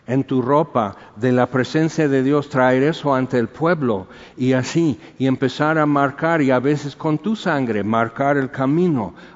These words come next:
al lugar santísimo, que otros puedan decir, "Yo también quiero". Ento-, y Jesús dice, "Sígueme",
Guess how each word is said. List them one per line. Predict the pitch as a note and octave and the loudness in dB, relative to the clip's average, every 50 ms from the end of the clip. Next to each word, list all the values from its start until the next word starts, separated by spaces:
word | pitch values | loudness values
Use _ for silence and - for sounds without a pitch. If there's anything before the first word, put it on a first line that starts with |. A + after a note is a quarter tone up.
| - | -6
al | - A#2 B2 B2+ B2+ | -2 0 2 2 2
lugar | B2+ B2 A#2 B2+ B2+ B2 | 0 0 0 0 0 -2
santísimo, | A#2 - - B2+ A#2+ A#2 - D3 C#3 - - A#2 G#2+ G2 - | -2 -4 -4 -4 -4 -2 -4 -4 -4 -2 -2 -2 -2 -2 -4
que | - B2+ B2 | -4 -2 -2
otros | B2 B2 - C#3 B2 - | -2 -2 -2 -6 -8 -8
puedan | - - C3 B2+ A#2+ B2 A#2 A2+ | -4 -2 0 0 0 0 -2 -2
decir, | A2 G#2 - - C3+ B2+ G#2 - - - - - - - - _ _ _ _ - - - - _ _ _ _ _ _ _ _ _ _ _ _ _ _ _ _ _ _ _ _ - | -4 -6 -4 -2 -2 -2 -2 -6 -14 -20 -20 -20 -20 -20 -20 _ _ _ _ -20 -20 -20 -20 _ _ _ _ _ _ _ _ _ _ _ _ _ _ _ _ _ _ _ _ -10
"Yo | A2 B2+ B2+ | -10 -10 -8
también | - C#3 C3 B2+ B2 B2 B2 | -6 -6 -4 -4 -4 -4 -6
quiero". | - - D3+ D#3 D3+ B2+ F#2+ - - - - - _ _ _ _ _ _ _ - - - - - - - | -6 -6 -6 -6 -6 -8 -10 -12 -18 -20 -20 -20 _ _ _ _ _ _ _ -20 -20 -20 -20 -20 -14 -8
Ento-, | A2+ B2 A2+ - C3+ C3+ C#3+ C#3 | -8 -6 -2 0 0 0 2 0
y | C3+ B2+ | -2 -2
Jesús | A#2 A#2+ B2+ A2 - - C3 B2+ A#2 A2 | -2 -2 -4 -4 -2 -2 -2 -2 -2 -2
dice, | C#3 C#3+ - - A#2 G2 F#2 D#2+ | -2 -2 -2 -4 -6 -6 -6 -12
"Sígueme", | - - - C#3 C3 A#2+ A#2 A2 G2+ F#2 F2 - - | -14 -8 -4 -4 -2 -2 -2 -4 -4 -6 -8 -12 -16